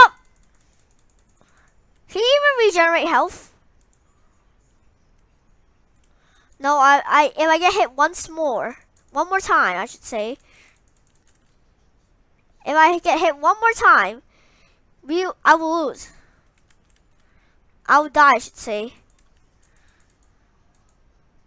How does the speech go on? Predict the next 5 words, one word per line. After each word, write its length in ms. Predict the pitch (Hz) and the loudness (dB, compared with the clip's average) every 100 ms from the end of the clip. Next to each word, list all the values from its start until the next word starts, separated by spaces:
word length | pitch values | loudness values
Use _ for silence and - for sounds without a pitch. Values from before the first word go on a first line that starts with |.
| _ _ _ | _ _ _
Oh 240 | 285 359 | 0 2
my 140 | 381 359 | 4 4
gosh. 500 | 320 320 - - - _ _ _ _ _ _ _ _ _ _ _ _ _ _ _ _ _ _ _ | 6 6 4 -6 -18 _ _ _ _ _ _ _ _ _ _ _ _ _ _ _ _ _ _ _
Hold 280 | - 320 359 | -6 -4 0
on. 300 | 311 302 311 | 2 2 0